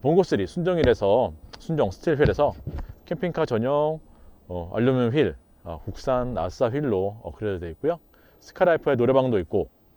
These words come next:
그리고 디씨 에어컨도, 디씨 에어컨이 장착이 되어 있어요.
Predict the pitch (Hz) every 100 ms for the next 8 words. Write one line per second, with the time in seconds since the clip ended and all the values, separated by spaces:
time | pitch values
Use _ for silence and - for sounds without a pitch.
0 | _ _ _ 92 95 147 180 _ _ _
1 | _ 143 143 - 127 147 185 175 160 185
2 | 185 170 120 - 147 110 113 - 117 120
3 | 117 117 104 101 101 123 101 101 98 110
4 | 87 73 78 69